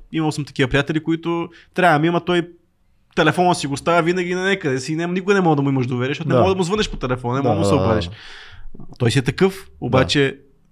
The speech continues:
Speaker 1: ти знаеш, че в такъв момент той се отдалечава от теб, ти не можеш, не е това човека, който ти може да се обадиш постоянно, пък както казах, те тия хора се отсяват, модерират се, поне за мен, защото пак казвам, има хора, които имат огромен приятелски кръг, аз не съм от тия хора и за мен
Speaker 2: Не,
Speaker 1: е
Speaker 2: и моя не е голям, знаеш.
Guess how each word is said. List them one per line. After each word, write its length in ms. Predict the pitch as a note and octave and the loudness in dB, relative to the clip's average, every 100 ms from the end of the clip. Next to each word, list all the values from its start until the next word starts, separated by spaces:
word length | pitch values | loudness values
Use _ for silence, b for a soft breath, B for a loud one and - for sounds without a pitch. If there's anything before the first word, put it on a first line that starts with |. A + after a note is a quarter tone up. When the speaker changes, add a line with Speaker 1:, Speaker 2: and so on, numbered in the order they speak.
| _ _ _ _ _ _ | _ _ _ _ _ _
Speaker 1:
ти 180 | C3+ C3 | -4 -2
знаеш, 240 | B2+ B2 | 0 0
че 100 | A#2+ | -2
в 20 | |
такъв 280 | - B2 A#2+ | -4 -6 -4
момент 260 | A#2+ B2 B2+ | -4 -4 -2
той 140 | C3+ | -2
се 80 | C#3 | -2
отдалечава 400 | C3+ C#3 C#3+ F3 | -4 -4 -2 -4
от 60 | F3+ | -4
теб, 180 | E3 | -10
ти 80 | - | -10
не 60 | F#3 | -12
можеш, 240 | A3 A#3 - _ _ _ _ D#3 | -10 -12 -14 _ _ _ _ -8
не 180 | C#3+ | -4
е 40 | E3 | -2
това 220 | F3+ E3 - - - - - | 0 -2 -6 -20 -20 -20 -8
човека, 340 | - D#3 C#3 | -2 0 0
който 200 | D#3 B2 | -2 -2
ти 80 | D#3+ | -4
може 180 | C3+ C3 | -4 -4
да 80 | B2+ | -4
се 80 | |
обадиш 280 | A#2+ A#2 A2+ | -4 -4 -4
постоянно, 360 | A#2 - C#3+ E3+ | -10 -10 -10 -8
пък 140 | E3+ | -10
както 240 | F3 F3 D3+ | -10 -10 -6
казах, 280 | D#3+ D#3 - B B - | -4 -6 -10 B B -10
те 80 | D3+ | -4
тия 200 | C#3+ B2+ | -2 -2
хора 260 | C3+ B2+ - - - | -2 -2 -4 -14 -20
се 140 | - | -16
отсяват, 500 | A2+ - A#2 G2+ - | -14 -4 -2 -2 -6
модерират 440 | A2+ A2 B2 A#2 A#2 | -6 -2 0 -2 -4
се, 100 | - | -8
поне 200 | D3+ F3 | -4 -2
за 100 | D#3 | -2
мен, 260 | D#3 C3 | -2 -4
защото 400 | A#2+ D3 C#3 C#3 B B B B B B _ - | -4 -6 -8 -12 B B B B B B _ -14
пак 160 | C#3 | -10
казвам, 300 | - C#3 G#2+ A#2 | 0 0 0 -2
има 120 | B2 | 0
хора, 240 | C3 B2 | 0 0
които 200 | C3 B2+ | -2 -4
имат 180 | B2 A#2+ | -4 -2
огромен 300 | A#2+ B2 A#2+ | -2 0 0
приятелски 380 | A#2+ A2+ - - | -2 -4 -12 -12
кръг, 200 | C3+ B2+ | -8 -6
аз 240 | A#2+ - | -6 -6
не 80 | A#2+ | -6
съм 220 | B2 A#2 | -4 -4
от 100 | G#2+ | -4
тия 180 | - G2+ | -6 -8
хора 300 | - A2+ A#2+ | -4 -4 -2
и 180 | A#2+ A#2 | -4 -4
за 100 | A#2+ | 0
мен 140 | B2 | 2
Speaker 2:
Не, 100 | A#2+ | 2
Speaker 1:
е 40 | G#2 | 4
Speaker 2:
и 40 | |
моя 280 | A2+ C3+ D#3 | 4 2 2
не 140 | D3 | 0
е 40 | G2+ | 0
голям, 320 | F#2+ F2 F2 | 0 -2 -4
знаеш. 420 | F#2 F#2 F#2+ - | -6 -6 -8 -12